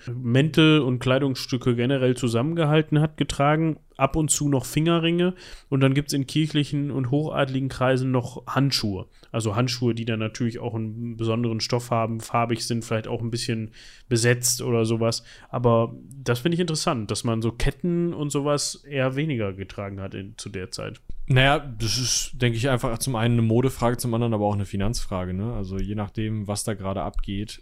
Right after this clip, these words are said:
Speaker 2: ähm
Speaker 1: Ja, das kann natürlich auch sein. So, kommen wir zur Gotik. Da haben wir eben schon so ein bisschen was gehört von Schnabelschuhen und so weiter. Da wurde das Ganze natürlich,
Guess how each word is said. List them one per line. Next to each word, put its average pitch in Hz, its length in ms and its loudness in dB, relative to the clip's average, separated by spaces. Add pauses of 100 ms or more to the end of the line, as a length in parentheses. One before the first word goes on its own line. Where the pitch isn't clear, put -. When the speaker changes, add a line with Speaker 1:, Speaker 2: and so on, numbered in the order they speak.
(160)
Speaker 2:
ähm 92 300 -6 (160)
Speaker 1:
Ja, 120 260 0
das 110 280 -4
kann 110 120 -2
natürlich 104 480 -6
auch 101 160 -8
sein. 98 280 -10 (260)
So, 120 360 4 (680)
kommen 156 200 2
wir 151 100 2
zur 127 200 2
Gotik. 165 400 4
Da 143 100 2
haben 139 120 2
wir 123 80 0
eben 139 160 0
schon 131 200 0
so 127 80 0
ein 123 60 0
bisschen 143 240 -2
was 131 200 0
gehört 131 340 2
von 120 340 0
Schnabelschuhen 139 800 0
und 147 180 -4
so 143 120 -2
weiter. 147 280 2
Da 127 140 0 (220)
wurde 123 200 2
das 127 160 0
Ganze 131 300 -2
natürlich, 127 560 -2